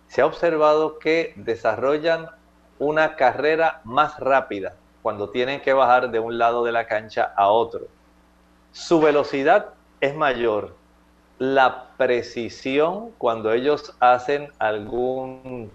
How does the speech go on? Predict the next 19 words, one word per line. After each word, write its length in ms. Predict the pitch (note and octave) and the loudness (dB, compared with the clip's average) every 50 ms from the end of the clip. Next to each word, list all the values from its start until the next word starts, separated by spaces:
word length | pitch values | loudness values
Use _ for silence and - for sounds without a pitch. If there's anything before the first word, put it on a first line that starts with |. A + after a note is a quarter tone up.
| - - - _ _ - | -20 -20 -20 _ _ 2
pase 640 | C3+ B2+ B2+ B2+ - - D#3 D#3+ E3 E3+ E3+ E3 - - _ _ _ _ - - | 2 4 4 2 0 -4 -4 -4 -4 -6 -10 -14 -18 -20 _ _ _ _ -20 -10
del 300 | G#2+ G2+ A2+ G#2+ G#2 G2 | -4 -2 -2 -2 0 2
balón 480 | G#2 G#2 G2+ G#2 A#2+ C3+ D3+ F3+ F#3+ F3+ _ _ _ _ _ _ _ _ _ _ - | 2 2 4 4 2 2 0 -2 -6 -14 _ _ _ _ _ _ _ _ _ _ 2
o 200 | - D3+ E3+ E3+ | 2 4 4 4
cuando 420 | F#3 G3 F#3+ G3 F#3+ F#3+ F#3+ F#3 E3+ | 2 2 2 2 2 2 2 4 4
van 200 | E3+ E3+ F3 F3 | 4 4 4 2
a 120 | E3+ E3+ | -2 -2
tirar 300 | E3+ D3+ C#3 C#3+ D3+ D3+ | -2 0 2 2 2 2
el 140 | D3+ D3 D3 | 2 0 0
balón 440 | C3+ C3 B2 B2 C3 C#3+ D3+ D#3+ D#3+ | 2 2 2 2 2 2 0 -2 -2
al 200 | - B2 A#2+ A#2+ | 0 2 2 4
aro, 320 | C3 C3+ - A#2+ A2+ G2+ F#2+ - _ _ _ _ _ _ _ - | 4 4 4 4 2 -2 -6 -12 _ _ _ _ _ _ _ -6
a 80 | G#2 | -2
la 120 | G2+ G#2 G#2 | -2 -2 0
canasta, 720 | A#2 A2+ A2+ B2 C3+ C3 A#2+ - - - - - - - _ _ _ _ _ _ _ _ _ _ - | 0 0 0 0 -2 -4 -4 -8 -12 -16 -16 -16 -16 -18 _ _ _ _ _ _ _ _ _ _ 0
es 320 | C3 D#3 E3 E3 - - - | 2 2 2 0 -6 -14 -16
mucho 400 | A2+ A#2+ D3+ F#3+ G3 - - F#3+ | -10 -8 -6 -6 -6 -2 -2 0
más 240 | - D#3+ E3+ E3+ - | 0 0 0 -2 -4
precisa. 720 | - - D3+ B2+ A2+ - - D3 C#3 - - F3 F3+ - | -4 -2 -2 0 0 -2 -2 -4 -4 -4 -4 -6 -6 -6